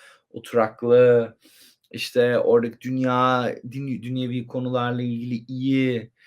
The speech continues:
Ee, işte yani bu bir iş kurulması ile ilgili de bazı şeyler olabilir ya da böyle, em, ayakları yere basan bir sürü şey yani. Hani çok iyi ve çok güzel açılar var onunla ilgili.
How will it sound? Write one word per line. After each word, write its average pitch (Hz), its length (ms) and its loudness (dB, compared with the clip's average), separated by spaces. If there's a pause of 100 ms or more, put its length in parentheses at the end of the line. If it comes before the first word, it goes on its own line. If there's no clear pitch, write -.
(300)
Ee, 110 920 4
işte - 240 -6
yani 117 280 0
bu 113 160 -14
bir 98 140 -20
iş - 220 -10
kurulması 117 560 -8
ile 110 100 -6
ilgili 104 260 -10
de 110 100 -6
bazı 110 320 0
şeyler 110 180 -4
olabilir 107 340 -6
ya 101 140 -8
da 101 140 -4
böyle, 107 420 0 (440)
em, 101 1000 -2 (560)
ayakları 120 460 0
yere 127 220 2
basan 120 400 -4
bir 131 40 -12
sürü 113 300 -14
şey 107 280 0
yani. 98 260 -2
Hani 120 240 -6
çok 135 320 -8
iyi 135 200 -2
ve 131 100 0
çok - 260 -18
güzel 117 240 -2
açılar 110 440 -2
var 95 140 -2
onunla 98 320 -8
ilgili. 90 340 -12